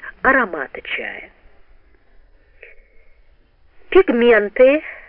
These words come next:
входящие в состав чая, играют также немаловажную роль. Способность чайного настоя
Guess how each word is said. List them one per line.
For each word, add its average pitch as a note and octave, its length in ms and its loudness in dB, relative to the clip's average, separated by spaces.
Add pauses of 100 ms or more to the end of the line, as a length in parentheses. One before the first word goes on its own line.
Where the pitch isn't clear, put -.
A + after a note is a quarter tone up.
(480)
входящие G#3+ 1000 2
в - 140 -14
состав G3+ 440 0
чая, F#3 540 0 (800)
играют C#4+ 600 4
также B3+ 680 0
немаловажную A3 960 2
роль. C3+ 240 -6 (1600)
Способность - 960 2
чайного D4 540 2
настоя B3+ 840 0